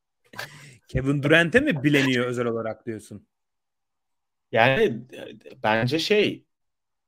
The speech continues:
Speaker 2: yani tüm şey, yani bu, bu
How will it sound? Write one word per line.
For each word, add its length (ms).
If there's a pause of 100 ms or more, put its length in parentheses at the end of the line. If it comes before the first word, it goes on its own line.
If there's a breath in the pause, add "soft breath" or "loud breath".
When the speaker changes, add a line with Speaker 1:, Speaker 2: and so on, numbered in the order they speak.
(120)
Speaker 2:
yani 200
tüm 380 (160)
şey, 480
yani 280
bu, 280
bu 240